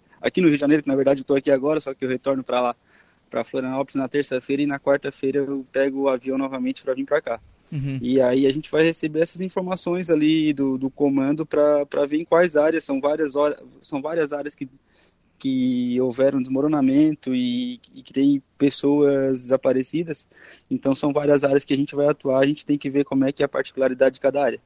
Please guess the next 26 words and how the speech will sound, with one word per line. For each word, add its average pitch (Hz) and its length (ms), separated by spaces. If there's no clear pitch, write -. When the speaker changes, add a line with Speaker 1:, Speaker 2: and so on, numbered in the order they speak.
Speaker 2:
Sim. 143 240
Como 208 120
é - 20
que 226 80
funciona 302 240
o 240 60
protocolo, 180 560
Matheus? 151 480
É, 139 260
primeiro 185 440
entram 165 600
os 120 200
cães, 208 380
pra 185 140
depois 160 400
as 139 260
máquinas 143 600
pesadas, 190 920
é, 139 120
e 165 280
quando 214 220
inicia 226 360
esse - 140
trabalho 196 360
dos 185 120
cães, 180 320